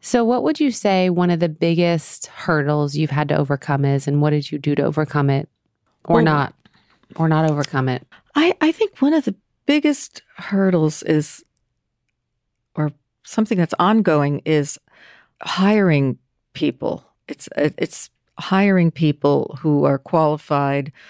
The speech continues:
Speaker 2: and honest and won't take your business. We had one person who came in and he was working,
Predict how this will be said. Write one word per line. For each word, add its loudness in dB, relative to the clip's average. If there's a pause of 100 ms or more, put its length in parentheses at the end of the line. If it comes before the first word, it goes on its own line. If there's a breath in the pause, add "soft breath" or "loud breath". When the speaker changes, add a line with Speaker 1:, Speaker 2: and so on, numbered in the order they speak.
(440 loud breath)
Speaker 2:
and 2
honest 0
and 2 (120)
won't -2
take -2
your 0
business. 0
We 2
had 0
one 2
person 0
who 2 (720 soft breath)
came 2
in 2
and 2
he 0
was 0 (240)
working, 0